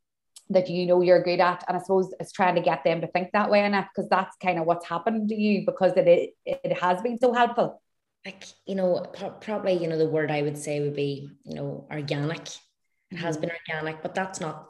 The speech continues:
Speaker 2: that's not always how businesses work. I understand that now. And as you say, I did it kind of back about front. Um, but always remembering your why. Every business has to have a why.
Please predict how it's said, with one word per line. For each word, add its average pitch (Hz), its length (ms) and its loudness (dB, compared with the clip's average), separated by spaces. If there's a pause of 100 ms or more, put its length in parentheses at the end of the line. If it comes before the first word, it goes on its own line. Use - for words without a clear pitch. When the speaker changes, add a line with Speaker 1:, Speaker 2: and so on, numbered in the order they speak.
(200)
Speaker 2:
that's 175 220 -8
not 160 120 -4
always 151 280 -2
how 147 160 -4
businesses 143 500 -6
work. 151 280 -6
I 156 100 -4
understand 147 540 -4
that 139 200 -4
now. 151 120 -4
And 156 340 -2
as 147 140 -6
you 156 80 -8
say, 147 200 -2
I 143 140 2
did 147 160 -2
it 147 140 -8
kind 151 160 -2
of 143 240 -6 (500)
back 151 220 -4
about 151 200 -4
front. 190 600 -8 (420)
Um, 147 580 -2
but 160 200 -12
always 185 480 0
remembering 156 480 0
your 143 200 -2
why. 147 440 -2
Every 214 320 -2
business 143 380 -6
has 143 200 -16
to - 80 -12
have 139 160 -10
a 143 60 -6
why. 139 460 -2